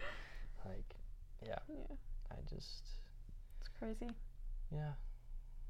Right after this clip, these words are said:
Speaker 1: It is pretty crazy. So
Speaker 2: It's exciting.
Speaker 1: that's about all I can say. You know, I've only been in for nine months, so I'm not,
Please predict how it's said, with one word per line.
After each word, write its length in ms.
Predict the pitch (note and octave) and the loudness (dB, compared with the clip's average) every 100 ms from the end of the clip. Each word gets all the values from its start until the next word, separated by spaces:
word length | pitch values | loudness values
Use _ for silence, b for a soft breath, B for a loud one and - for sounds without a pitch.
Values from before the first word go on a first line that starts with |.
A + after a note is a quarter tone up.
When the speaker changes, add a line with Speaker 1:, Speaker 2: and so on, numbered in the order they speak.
| - - - - | 0 0 2 2
Speaker 1:
It 100 | B2 | 0
is 80 | C#3 | 2
pretty 220 | B2+ A#2 | 0 2
crazy. 400 | A2+ A2 A2 A2+ - - - - - - | 2 2 2 -2 -2 -2 -2 -2 0 0
So 80 | - A2+ A2 - | 2 2 2 2
Speaker 2:
It's 100 | - | 2
exciting. 640 | - - A#3+ A#3 A#3 A#3 - - - | 2 2 2 4 4 2 0 0 2
Speaker 1:
that's 140 | C#3+ | 4
about 160 | - C#3 | 8 10
all 120 | C3+ | 10
I 60 | C3 | 8
can 140 | A2+ | 2
say. 360 | - B2+ A2+ A2+ - | 2 4 4 2 6
You 80 | |
know, 60 | B2 | 8
I've 140 | A#2+ | 10
only 160 | B2 A#2 | 10 8
been 180 | A2 A2 | 6 6
in 160 | A#2 | 6
for 280 | A2+ G#2+ G#2 G2 - A#2+ | 6 6 6 4 0 4
nine 320 | G#2+ G#2 G2+ | 4 4 2
months, 320 | G#2+ A2 G#2+ | 2 4 4
so 340 | - G2+ G2+ G2+ | 4 4 4 6
I'm 120 | A2 | 6
not, 200 | G#2+ G#2 | 6 6